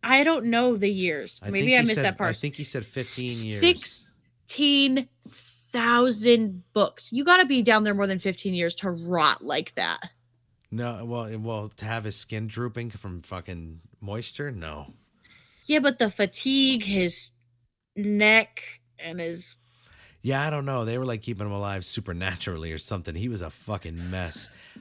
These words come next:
Speaker 2: I thought he was gonna be all weird like a leper. I thought he was gonna have, like, leprosy and give, like, get all weird on
Speaker 1: I thought
Speaker 2: this
Speaker 1: he was gonna
Speaker 2: guy.
Speaker 1: be like the guy from Lord of the Rings.
Speaker 2: Turns out he's a good dude.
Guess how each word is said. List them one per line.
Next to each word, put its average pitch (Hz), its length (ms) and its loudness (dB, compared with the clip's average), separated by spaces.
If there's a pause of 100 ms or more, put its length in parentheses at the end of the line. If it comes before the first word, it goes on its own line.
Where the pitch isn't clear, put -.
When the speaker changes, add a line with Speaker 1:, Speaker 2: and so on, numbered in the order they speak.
Speaker 2:
I 131 100 0
thought 165 260 0
he 147 80 0
was 123 140 -2
gonna 120 140 -2
be 117 120 -2
all 104 160 0
weird 110 260 0
like 98 160 -6
a 87 60 -6
leper. 90 520 -4 (340)
I 107 60 -6
thought 156 100 0
he 143 40 0
was 110 120 -2
gonna 110 120 -2
have, 98 100 -4
like, 85 120 -6
leprosy 104 640 -4
and 87 120 -6
give, 98 200 -6
like, 92 220 -6
get 101 180 -4
all 95 140 -4
weird 104 240 -2
on 95 40 -4
Speaker 1:
I - 20 -4
thought 185 80 0
Speaker 2:
this 427 80 8
Speaker 1:
he - 40 10
was 370 80 4
gonna 285 220 2
Speaker 2:
guy. 208 100 -4
Speaker 1:
be 262 220 2
like 233 340 6
the 226 80 0
guy 208 220 4
from 208 200 -4
Lord 196 200 2
of 180 60 -4
the 170 100 0
Rings. 165 640 -4
Speaker 2:
Turns 131 220 0
out 123 100 2
he's 110 140 -2
a - 20 -2
good 95 280 -4
dude. 98 340 -4